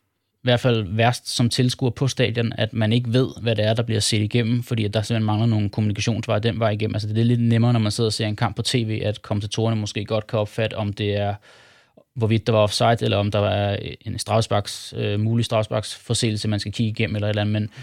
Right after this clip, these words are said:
men man mangler stadigvæk lidt at, at få, øh, kommunikeret det ud til de folk, der nu engang er på stadion, og det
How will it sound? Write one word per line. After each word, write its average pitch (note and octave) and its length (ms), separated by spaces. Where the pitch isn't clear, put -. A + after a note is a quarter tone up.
men A2+ 160
man A2 140
mangler B2 240
stadigvæk C3+ 420
lidt C3 420
at, C3+ 260
at A2+ 120
få, A2 440
øh, G#2 120
kommunikeret A2 500
det A2+ 60
ud A2+ 180
til B2 220
de A2+ 80
folk, A2 260
der A2 60
nu G#2+ 140
engang G#2+ 320
er A2 80
på A2+ 120
stadion, A2 360
og G2+ 140
det A2+ 140